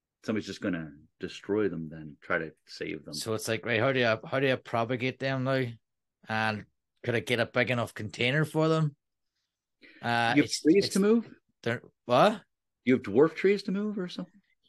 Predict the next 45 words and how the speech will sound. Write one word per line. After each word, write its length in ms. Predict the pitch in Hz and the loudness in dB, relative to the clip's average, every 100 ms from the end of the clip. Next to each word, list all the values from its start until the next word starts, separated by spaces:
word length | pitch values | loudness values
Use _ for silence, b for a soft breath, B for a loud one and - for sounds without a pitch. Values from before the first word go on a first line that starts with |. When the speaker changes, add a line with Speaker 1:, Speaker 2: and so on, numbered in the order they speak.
| - | 0
Speaker 2:
Well, 200 | 160 156 | 6 8
I 20 | |
have 100 | 139 | 6
four 300 | - 202 202 | 6 8 8
dwarf 340 | 135 127 135 | 6 4 2
trees 220 | - 147 123 | 0 -2 0
in 160 | 120 | 0
there. 360 | 143 170 139 104 - _ _ _ | 2 4 4 0 -12 _ _ _
Uh, 60 | 92 | -6
the 120 | 117 | 2
Speaker 1:
Oh, 20 | |
that's 100 | 135 | 4
right. 40 | 165 | 6
Speaker 2:
plum, 60 | 160 | 6
Speaker 1:
You 60 | |
had 120 | 107 - | 6 0
two 120 | 131 | 2
Speaker 2:
the 100 | 120 | 2
Speaker 1:
apple, 140 | 117 | 2
Speaker 2:
pl-, 80 | 175 | 0
Speaker 1:
two 80 | - | 0
pear. 240 | 120 85 - - | 0 -2 -4 -4
Speaker 2:
uh, 160 | 127 | -2
the 80 | 127 | 0
plum 260 | 123 165 196 | 2 4 4
was 140 | 196 | 4
planted 300 | - 143 131 | 2 0 0
last 320 | 123 120 120 147 | 0 0 0 0
year. 120 | 151 | 0
I've 60 | 143 | 2
no 120 | 170 | 2
bother 220 | 147 135 127 | 2 2 2
about 100 | 123 | -2
digging 240 | 120 110 | -6 -6
that 180 | 113 117 | -4 -2
up 120 | 139 - 117 _ | -2 -4 -16 _
and 120 | 110 | -12
taking 260 | 104 113 101 | -6 -6 -4
that 200 | 107 113 | -4 -4
'cause 160 | - 120 | -4 -4
I 40 | |
don't 180 | 127 147 | -2 -2
think 180 | 143 139 | -2 -4
the 100 | 104 | -4
roots, 420 | 113 113 - - | -4 -4 -8 -12